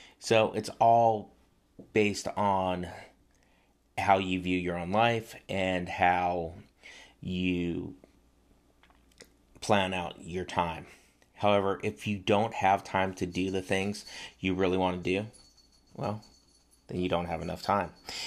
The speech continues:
And you need to find that additional time somewhere else. And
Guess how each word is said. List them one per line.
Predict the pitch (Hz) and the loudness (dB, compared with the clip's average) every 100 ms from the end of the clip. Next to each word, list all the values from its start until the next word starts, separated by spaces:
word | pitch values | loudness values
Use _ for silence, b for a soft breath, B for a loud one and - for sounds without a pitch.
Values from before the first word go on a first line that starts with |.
| B | B
And | - 127 | 0 2
you | 127 | 4
need | 123 | 2
to | 117 | 4
find | 123 127 | 6 6
that | 101 92 | 4 2
additional | 92 90 87 | 0 -2 -4
time | 85 87 90 | -2 -2 -2
somewhere | 76 76 87 | -6 -6 -8
else. | - - - - _ _ _ b b b b b - | -8 -12 -16 -18 _ _ _ b b b b b 0
And | 110 110 107 90 | 4 6 4 0